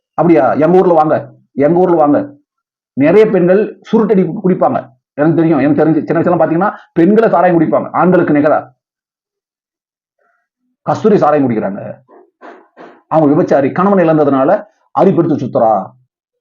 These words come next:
அவங்களுக்கு ஒரு கருத்து சொல்வதற்கு இந்த நாட்டோட அரசியலமைப்பு வழிவகுக்குது. அந்த கருத்துக்கு எதிர்க்கத்தை சொல்றதுக்கு நம்மளுக்கும் இடம் இருக்கு. அப்போ அந்த கருத்துக்கும்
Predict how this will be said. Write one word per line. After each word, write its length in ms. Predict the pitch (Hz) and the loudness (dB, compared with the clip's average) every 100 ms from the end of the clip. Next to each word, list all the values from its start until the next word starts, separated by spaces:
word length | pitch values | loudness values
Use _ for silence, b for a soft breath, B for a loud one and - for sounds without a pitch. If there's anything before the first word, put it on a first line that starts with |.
| _ _ _ _ | _ _ _ _
அவங்களுக்கு 800 | - 110 147 156 120 175 233 - | -4 0 0 0 0 0 0 -4
ஒரு 200 | 123 123 | -6 -4
கருத்து 300 | 147 165 170 | 0 0 0
சொல்வதற்கு 600 | 180 156 147 151 196 226 | 0 0 0 0 0 0
இந்த 220 | 135 139 131 | 0 0 2
நாட்டோட 500 | 131 170 175 151 151 | 0 -2 -2 0 2
அரசியலமைப்பு 680 | - 127 143 165 160 131 127 | 2 0 0 0 -2 -2 0
வழிவகுக்குது. 720 | 156 139 101 101 113 175 196 B B | 0 0 -2 -4 -2 -2 -4 B B
அந்த 220 | 135 143 | -2 0
கருத்துக்கு 440 | 147 170 190 - 202 | 2 0 0 0 0
எதிர்க்கத்தை 440 | 151 185 185 135 160 | 0 0 -2 -2 -2
சொல்றதுக்கு 360 | 170 180 151 | -2 0 2
நம்மளுக்கும் 440 | 131 160 185 214 214 | 2 2 0 0 0
இடம் 220 | 156 151 | 0 0
இருக்கு. 500 | 143 127 120 214 226 b | 0 -2 -2 -2 -4 b
அப்போ 200 | 143 151 | -4 -2
அந்த 140 | 135 123 | 0 0
கருத்துக்கும் 600 | 147 190 190 - 123 | 0 0 -2 -4 -2